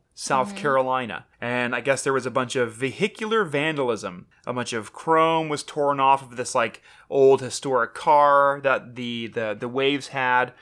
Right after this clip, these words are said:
Speaker 1: and apparently the hood ornament was gone. The car was also covered in muddy footprints.
Speaker 2: Mm-hmm.
Speaker 1: But the thing is, it, it, they also didn't say, like, reptilian-like footprints. It just said muddy footprints.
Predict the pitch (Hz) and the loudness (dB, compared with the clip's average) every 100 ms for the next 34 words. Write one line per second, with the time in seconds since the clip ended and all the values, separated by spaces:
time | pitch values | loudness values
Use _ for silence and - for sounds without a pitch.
0 | - - - 127 123 170 165 160 139 135 | -20 -14 -8 -6 -4 0 2 2 0 -2
1 | 113 123 - 160 139 120 113 - 110 113 | -2 -2 0 2 2 0 -8 -10 -12 -10
2 | 98 92 - _ - 139 160 151 135 - | -10 -12 -16 _ -6 0 2 4 2 0
3 | 170 202 170 - 165 147 135 120 131 131 | -2 -2 -4 -2 -2 -2 -4 -6 -4 -4
4 | 113 - 143 - 98 - - - - _ | -4 -4 -4 -4 -14 -18 -14 -14 -14 _
5 | 240 226 196 175 190 214 - 165 - 180 | -12 -10 -12 -14 -12 -8 -6 -8 -8 -6
6 | 185 220 139 123 - _ _ 170 160 160 | -4 -2 -2 -4 -10 _ _ -2 -2 0
7 | 147 156 160 151 151 135 - 156 139 110 | 0 2 0 -4 -8 -4 -4 0 0 -2
8 | 110 127 143 - - 190 165 139 120 113 | -4 -4 -4 -8 -4 -2 -2 -4 -4 -4
9 | 110 - 160 - - 107 - - 127 123 | -4 -2 -2 -2 -6 -12 -12 -14 -8 -8
10 | 110 120 127 110 123 104 107 90 - | -6 -4 -6 -4 -8 -8 -12 -14 -16